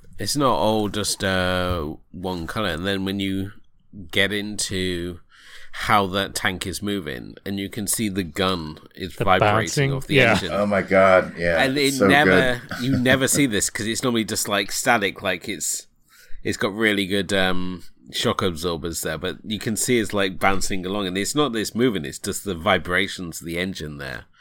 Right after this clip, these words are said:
Speaker 1: which is so cool. And then obviously when we get into, you compa-, you compare their side, which is all nice and clean, and then you see the side with the cultists and it's covered in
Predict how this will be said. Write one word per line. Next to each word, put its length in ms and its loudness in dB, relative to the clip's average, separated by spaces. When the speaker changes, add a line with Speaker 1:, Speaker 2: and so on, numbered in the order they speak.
Speaker 1:
which 160 -6
is 140 0
so 160 0
cool. 360 -4
And 140 -4
then 140 -2
obviously 340 -6
when 120 -4
we 80 -4
get 220 -4
into, 580 -4
you 200 -8
compa-, 440 2
you 160 8
compare 360 0
their 260 4
side, 480 -2
which 240 -8
is 80 -4
all 120 -2
nice 280 -6
and 100 -6
clean, 400 -4
and 100 -6
then 140 -6
you 60 -6
see 140 -4
the 100 -8
side 280 0
with 100 -4
the 60 -6
cultists 460 -4
and 100 -8
it's 140 -4
covered 300 -4
in 180 -6